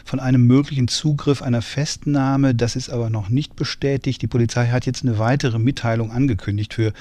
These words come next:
die nächste Zeit. Auch über die Hintergründe, was die Personen, möglichen Personen angeht, ist, äh, bisher nichts in, bekannt geworden. Keine Angaben zur Identität oder zur Nationalität der Opfer. Es gibt, äh, Gerüchte,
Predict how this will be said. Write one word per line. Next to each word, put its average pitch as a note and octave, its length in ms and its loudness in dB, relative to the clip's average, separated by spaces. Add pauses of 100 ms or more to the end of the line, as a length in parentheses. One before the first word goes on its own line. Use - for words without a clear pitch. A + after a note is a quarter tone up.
(280)
die B2 80 0
nächste A#2 340 0
Zeit. A#2+ 380 -2 (400)
Auch C3+ 420 0
über B2 240 6
die A#2+ 240 2
Hintergründe, C3+ 760 2
was A#2+ 100 -2
die - 80 -8
Personen, B2+ 440 2
möglichen B2+ 380 0
Personen A#2+ 400 0
angeht, B2 560 2
ist, - 540 -6
äh, A2 120 0
bisher A2 300 -4
nichts - 520 -2
in, B2+ 500 -4
bekannt C3 320 -4
geworden. A#2+ 340 0
Keine C#3 400 0
Angaben B2+ 540 0
zur C3+ 140 -6
Identität A#2+ 580 0
oder G#2+ 240 -4
zur G#2 180 -6
Nationalität A#2 680 -2
der - 80 -4
Opfer. - 240 -2 (260)
Es G#2+ 160 0
gibt, - 400 -4 (140)
äh, C#3+ 320 -8 (180)
Gerüchte, B2+ 720 0